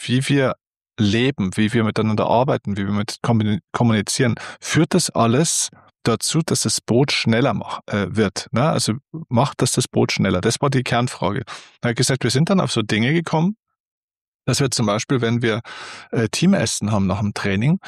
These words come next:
es kam halt, die Leute kamen halt, die wussten halt, was weiß ich, um achtzehn Uhr gibt's Teamessen und so weiter, dann kamen halt ein paar fünf Minuten davor, ein paar zwei Minuten später, ein paar pünktlich und ein paar noch sechs Minuten später. Und dann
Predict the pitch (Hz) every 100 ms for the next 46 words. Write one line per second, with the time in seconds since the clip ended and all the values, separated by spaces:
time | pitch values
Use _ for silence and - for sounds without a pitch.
0 | - - - 120 - - - - 104 120
1 | 127 123 123 113 107 107 117 - 107 123
2 | 139 135 104 131 - 135 110 104 101 -
3 | - 107 90 - - 101 - - - 135
4 | - - - 139 143 139 131 107 101 110
5 | 113 104 104 - 104 - 123 - 113 -
6 | 98 - 117 143 135 110 - 104 101 104
7 | - - 107 135 143 117 - 101 - 143
8 | - 139 120 - 117 113 120 - 147 113
9 | - 95 92 - - 92 - - - -
10 | - - - - - 120 120 113